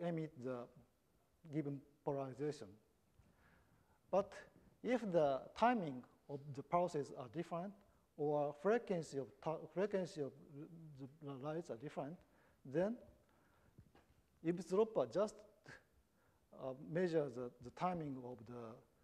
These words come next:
pulses, or, uh, we using spectrometer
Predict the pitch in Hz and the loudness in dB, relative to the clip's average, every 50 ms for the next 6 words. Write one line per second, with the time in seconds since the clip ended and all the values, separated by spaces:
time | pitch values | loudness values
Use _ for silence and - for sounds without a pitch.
0 | _ _ _ _ _ - 131 135 135 - 165 - - - - - - - _ _ | _ _ _ _ _ -6 -4 -4 -2 -2 -2 -4 -4 -6 -14 -20 -20 -20 _ _
1 | - - 156 151 160 160 160 160 160 - - - - _ _ _ _ _ - 135 | -4 0 2 4 4 4 2 0 -4 -10 -20 -20 -20 _ _ _ _ _ -6 -4
2 | 131 127 123 123 127 135 139 147 147 147 151 139 151 143 131 - - - - 175 | -2 0 0 -2 -2 -4 -2 -2 0 0 0 0 -2 -4 -4 -6 -10 -4 -2 -2
3 | 170 - - 160 151 151 165 180 175 175 - 147 139 147 | -2 -2 -2 -4 -2 0 0 -2 -2 -2 -2 -2 -2 -2